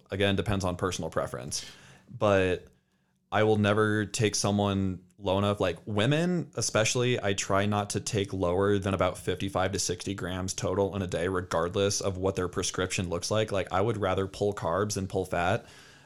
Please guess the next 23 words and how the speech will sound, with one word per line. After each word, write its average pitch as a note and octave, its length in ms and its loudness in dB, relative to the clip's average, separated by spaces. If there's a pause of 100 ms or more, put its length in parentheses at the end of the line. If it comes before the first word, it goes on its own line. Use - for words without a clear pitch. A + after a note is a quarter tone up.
just - 240 -4
because B2 320 -2
women G2+ 360 0
are G2+ 140 -2
so G2 480 0
sensitive A2 840 -2
to G2+ 320 0
their F#2 180 -2
hormone F2+ 320 -4
health. D2+ 320 -6 (600)
And F#2+ 600 0 (160)
I G#2+ 60 -2
know G#2 100 4
that's G#2 140 4
something G2 260 0
Jason's F#2 320 -2
probably F#2 220 0
talked F2+ 220 -2
about F2+ 180 0
with E2 100 -8
you F2+ 140 -4
too, F2+ 340 -4
but F2 360 2